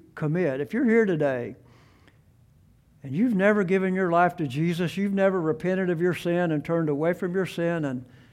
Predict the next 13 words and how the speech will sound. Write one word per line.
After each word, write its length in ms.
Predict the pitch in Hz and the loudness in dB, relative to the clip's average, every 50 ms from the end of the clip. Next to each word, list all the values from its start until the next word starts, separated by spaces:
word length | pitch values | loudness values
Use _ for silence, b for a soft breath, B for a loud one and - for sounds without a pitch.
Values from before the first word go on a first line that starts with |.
| b b b b b b b b b b _ _ | b b b b b b b b b b _ _
said, 280 | - - 147 127 120 - | -16 -12 -12 -12 -12 -10
God, 380 | - 180 180 185 180 151 147 - - - _ _ _ _ _ _ _ _ | -6 -4 -2 0 0 -2 -4 -8 -18 -20 _ _ _ _ _ _ _ _
I'm 140 | 165 185 220 | -2 -2 -2
sorry. 720 | 208 - - 247 240 160 170 185 185 170 139 120 107 - - - - _ _ _ _ _ _ _ _ _ _ _ _ _ _ _ _ - - | -2 -2 -8 -10 -10 -6 -4 -2 -2 -2 -2 -4 -6 -10 -16 -20 -20 _ _ _ _ _ _ _ _ _ _ _ _ _ _ _ _ -12 -8
"I'm 140 | 170 180 | -6 -4
a 60 | 175 160 | -4 -4
sinner, 460 | - - 190 190 190 170 143 123 123 | -4 -4 -2 -2 0 0 -2 -4 -6
please 400 | - - - 202 202 196 180 - | -10 -6 -2 0 0 0 0 -4
save 400 | - - 196 185 190 196 185 147 | -6 -4 -2 0 2 2 2 0
me," 240 | 143 135 127 131 - b b b b b b b b b b b b b b b b b b b b b b b _ _ _ _ _ _ _ _ _ _ _ _ _ _ _ _ _ _ _ _ | -2 -4 -6 -8 -12 b b b b b b b b b b b b b b b b b b b b b b b _ _ _ _ _ _ _ _ _ _ _ _ _ _ _ _ _ _ _ _
then 200 | 170 185 185 180 | 0 2 2 4
you 300 | 185 220 240 254 247 226 | 6 6 6 6 4 4
are 400 | 196 185 180 175 165 160 151 - | 2 4 4 4 4 2 0 -2